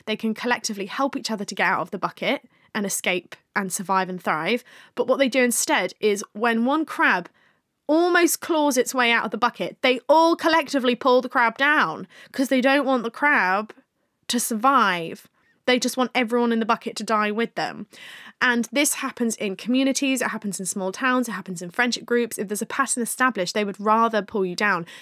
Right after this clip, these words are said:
And sometimes the way that women pull other women down is by making them feel weak by isolating them. And that happens. It happens a lot. It's not nice,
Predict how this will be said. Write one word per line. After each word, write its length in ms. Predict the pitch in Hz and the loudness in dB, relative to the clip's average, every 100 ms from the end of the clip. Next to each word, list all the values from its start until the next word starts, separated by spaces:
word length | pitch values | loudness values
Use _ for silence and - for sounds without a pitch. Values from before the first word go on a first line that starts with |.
| - | -6
And 100 | 220 | -2
sometimes 400 | 277 294 294 254 | 0 0 0 0
the 60 | |
way 120 | 247 226 | 2 0
that 140 | 196 | 0
women 260 | 226 226 220 | 0 0 0
pull 200 | 220 202 | 0 -2
other 200 | 196 190 | -2 -4
women 300 | 196 190 185 | -4 -4 0
down 340 | 240 196 180 | 0 0 -2
is 140 | 170 | -6
by 140 | - 202 | -4 -2
making 280 | 214 214 208 | -2 -4 -6
them 120 | 196 | -6
feel 280 | - 190 190 | -4 -2 -2
weak 360 | 202 220 - | -4 -6 -4
by 280 | - 180 180 - | 0 0 0 -2
isolating 440 | 214 - 170 160 | -2 -4 -8 -8
them. 200 | 127 156 _ _ _ _ - - - _ | -10 -12 _ _ _ _ -20 -20 -20 _
And 180 | 214 190 | -4 2
that 160 | 240 220 | 0 2
happens. 580 | 220 - 185 214 - - - | -2 -2 -8 -6 -8 -10 -12
It 60 | |
happens 320 | 185 202 202 190 | -8 -6 -4 -4
a 40 | |
lot. 320 | 196 226 - - _ - | 2 2 2 -6 _ -8
It's 200 | - 240 | -2 0
not 180 | 240 | 0
nice, 420 | 220 196 190 190 | 2 0 -2 -6